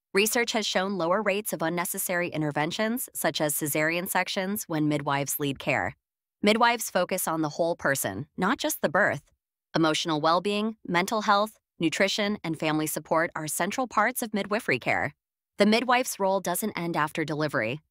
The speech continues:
Postpartum care includes monitoring recovery, supporting breastfeeding,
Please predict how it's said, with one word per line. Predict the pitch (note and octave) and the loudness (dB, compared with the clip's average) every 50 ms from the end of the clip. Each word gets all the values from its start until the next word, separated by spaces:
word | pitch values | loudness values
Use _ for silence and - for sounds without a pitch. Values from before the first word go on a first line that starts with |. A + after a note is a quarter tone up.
| _ _ _ _ _ - - | _ _ _ _ _ 0 2
Postpartum | G3+ F#3+ - - - G3+ F#3 F#3 F#3+ G3 - | 2 2 2 2 2 2 4 2 0 -2 -2
care | - G#3 F#3+ | -2 -2 0
includes | F#3+ F#3+ F#3+ - F#3+ F3+ F3 D3+ - F3 | -2 -2 -4 -4 -2 -2 -2 -2 -2 0
monitoring | D#3 D3 D#3 E3 D#3+ F3 E3+ E3+ E3+ E3+ D#3 | 2 2 2 2 0 0 0 0 0 0 -2
recovery, | D3 C#3+ - G3 F#3+ G#3+ A3+ A#3 A#3+ B3+ C4 C4+ _ | -2 0 0 0 0 2 0 0 0 -2 -4 -6 _
supporting | - - G#3+ G3 - G#3+ G3+ G#3 A3+ G#3 D#3+ | -8 -8 -6 -2 0 2 2 2 2 0 2
breastfeeding, | D#3 C#3+ D#3 - - - G3 F#3+ G3 G3+ G3+ G#3+ | 2 2 2 0 -2 -6 -4 -2 -2 -2 -2 -4